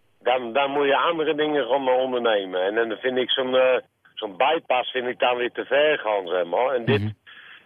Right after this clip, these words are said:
Speaker 1: ja, je moet het zien, ik heb nou een maagbandje. Ik heb een, een, een, een, een, eh, reservoir onder mijn huid zitten.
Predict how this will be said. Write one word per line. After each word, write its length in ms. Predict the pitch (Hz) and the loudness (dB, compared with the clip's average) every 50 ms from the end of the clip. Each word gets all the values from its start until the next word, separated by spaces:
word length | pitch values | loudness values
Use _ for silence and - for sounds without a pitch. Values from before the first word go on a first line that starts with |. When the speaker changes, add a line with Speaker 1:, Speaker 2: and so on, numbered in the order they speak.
| _ _ _ _ | _ _ _ _
Speaker 1:
ja, 200 | 98 95 107 123 | 0 2 2 2
je 160 | 127 135 131 | 0 -2 -2
moet 160 | 139 147 147 | -2 -2 -2
het 140 | 135 120 - | -2 -6 -6
zien, 260 | - 160 151 139 139 | -2 -2 -2 0 0
ik 140 | - - - | -2 0 0
heb 120 | 147 139 | 0 0
nou 220 | - 139 139 135 135 | 2 2 2 2 2
een 60 | 135 | 0
maagbandje. 760 | 147 151 165 170 151 - 107 117 117 107 101 95 - 110 123 | 0 2 2 0 -2 -2 -2 -2 0 0 -2 -4 -6 -4 -4
Ik 100 | 127 107 | -2 0
heb 140 | 135 127 - | -2 -2 0
een, 140 | 131 135 131 | -2 0 0
een, 200 | 123 123 127 127 | 0 0 0 0
een, 180 | 123 123 123 | 0 0 0
een, 220 | 120 120 120 117 113 | -2 -2 -2 0 -2
een, 220 | 110 113 113 113 | -2 0 0 2
eh, 240 | 117 117 113 107 98 - _ _ _ _ _ | 2 4 4 2 0 -2 _ _ _ _ _
reservoir 880 | 98 98 101 127 139 135 123 120 110 - 113 143 151 143 135 127 123 | -4 0 0 2 2 0 -2 -4 -6 -2 0 2 2 2 2 0 0
onder 260 | 117 139 143 143 135 | 0 -2 -2 -4 -2
mijn 140 | 123 127 120 | -2 0 0
huid 260 | 135 156 160 156 - | 2 0 0 -2 -4
zitten. 460 | - 120 110 - - 123 147 156 151 | -4 -6 -6 -4 0 0 0 0 -2